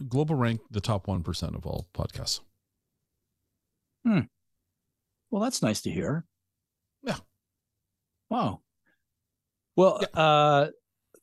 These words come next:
Speaker 2: s-, thank you for doing that
Speaker 1: <laughs>
Speaker 2: just now. And, well, okay. Guess my work here is done. Um, <laughs>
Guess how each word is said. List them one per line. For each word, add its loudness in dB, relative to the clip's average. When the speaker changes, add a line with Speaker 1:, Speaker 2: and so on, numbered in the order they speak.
Speaker 2:
s-, -6
thank 2
you 2
for 2
doing 6
that 2
Speaker 1:
<laughs> -16
Speaker 2:
just 2
now. 6
And, 2
well, 2
okay. -2
Guess -6
my 2
work 2
here -2
is -4
done. -6
Um, 6
<laughs> -6